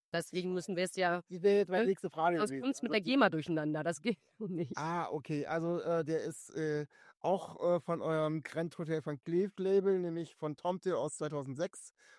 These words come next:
Speaker 2: vom guten T S Uhlmann. Äh, schönen Gruß an Tees, bitte komm endlich mal in meinen Podcast. Also ich hab schon ganz viele, äh, <laughs> gehabt,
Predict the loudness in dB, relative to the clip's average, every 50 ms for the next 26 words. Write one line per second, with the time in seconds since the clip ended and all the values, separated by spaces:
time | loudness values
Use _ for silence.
0 | _ _ _ -12 -12 -10 -8 -8 -8 -8 -6 -4 -2 -4 -4 -2 0 2 2 4
1 | 4 4 4 2 0 -2 _ -16 -20 -20 -20 _ _ _ 0 2 4 4 4 2
2 | 0 -4 -8 _ _ _ _ _ _ _ _ _ _ _ 0 0 2 2 0 -2
3 | 0 0 -2 0 2 2 2 2 2 0 2 2 2 2 2 0 0 -2 -2 -2
4 | 0 0 0 2 2 0 0 0 -2 -4 -4 -2 0 2 2 2 0 -2 -6 -8
5 | -6 -6 -4 -6 -6 -4 -4 -4 -4 -4 -4 -4 -4 -4 2 4 4 4 4 0
6 | -6 -16 -2 _ 2 2 2 2 -4 -10 -10 -14 -20 -20 -20 _ -18 -8 -6 -4
7 | -2 -2 -4 -6